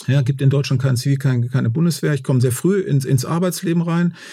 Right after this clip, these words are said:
Ich habe duale Studentinnen und Studenten hier, sehr jung. Und gleichzeitig, äh, verschiebt sich die, die Renteneintrittsgrenze. Das heißt, ich habe auch Mitarbeiter, die fünfundsechzig sind.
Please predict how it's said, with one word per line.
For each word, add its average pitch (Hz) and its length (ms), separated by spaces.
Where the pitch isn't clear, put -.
Ich - 80
habe 131 120
duale 127 280
Studentinnen 151 540
und 120 80
Studenten 170 460
hier, 170 420
sehr 135 220
jung. 170 340
Und 143 140
gleichzeitig, 160 720
äh, 143 460
verschiebt 151 420
sich 143 220
die, 135 280
die 127 140
Renteneintrittsgrenze. 131 1040
Das 147 140
heißt, 151 160
ich 147 80
habe 160 120
auch 135 60
Mitarbeiter, 147 480
die 147 80
fünfundsechzig 175 600
sind. 120 300